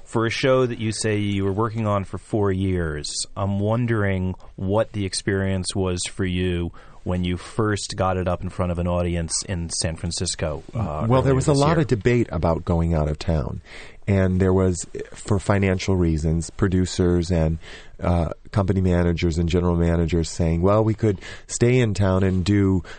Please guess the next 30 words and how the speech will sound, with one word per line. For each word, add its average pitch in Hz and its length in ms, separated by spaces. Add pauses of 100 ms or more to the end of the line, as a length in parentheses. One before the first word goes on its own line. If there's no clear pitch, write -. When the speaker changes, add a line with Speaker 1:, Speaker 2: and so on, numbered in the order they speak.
(120)
Speaker 2:
you 98 100
know, 85 420
four 113 360
shows 92 600
on 82 680
Saturday 98 760
and 87 160
Sunday, 98 540
and 90 100
we 92 80
could 87 180
work 101 280
Monday 92 240
through 90 160
Friday." 90 680
And 95 160
I 95 100
said, 85 320 (180)
"And 92 260
tech - 380 (100)
an 92 100
original 92 440
musical 95 600
in 82 180
front 90 240
of 80 80
a 80 40
New 87 160
York 92 300
audience? 92 580